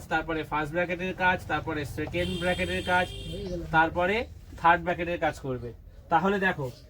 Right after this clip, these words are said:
স্যার বলেছে যে এই ব্র্যাকেট দেখে কাজ করতে। প্রথমে কার কাজ? রেখা বন্ধনীর কাজ। রেখা বন্ধনী কোথায় আছে?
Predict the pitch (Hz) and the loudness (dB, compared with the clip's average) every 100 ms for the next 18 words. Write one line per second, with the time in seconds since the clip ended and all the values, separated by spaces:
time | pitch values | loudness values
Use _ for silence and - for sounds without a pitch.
0 | - - 175 185 196 202 196 202 208 180 | -20 -6 0 2 2 2 0 2 2 4
1 | 180 170 196 190 196 175 165 160 147 139 | 2 2 0 2 2 2 0 -4 -4 -4
2 | 156 175 196 196 202 185 156 135 - - | -4 -2 4 6 6 6 2 0 -8 -20
3 | _ _ _ _ 160 180 202 202 196 196 | _ _ _ _ -4 2 2 4 2 4
4 | 175 160 165 190 190 190 196 190 202 190 | 4 4 4 2 2 0 0 4 6 6
5 | 165 151 | 4 -2